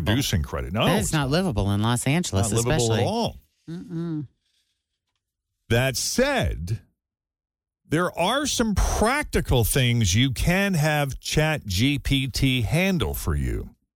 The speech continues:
Speaker 2: Okay.
Speaker 1: You know, that real, normal, non-techie people can actually use Chat G P T to do.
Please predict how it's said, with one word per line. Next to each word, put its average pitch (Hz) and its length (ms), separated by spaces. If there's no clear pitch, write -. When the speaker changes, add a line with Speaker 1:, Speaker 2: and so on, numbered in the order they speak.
Speaker 2:
Okay. 123 300
Speaker 1:
You 101 100
know, 82 100
that 90 140
real, 147 360
normal, 131 440
non-techie 120 880
people 117 320
can 101 160
actually 92 420
use 98 380
Chat 98 360
G 98 220
P 87 220
T 85 280
to - 160
do. 78 400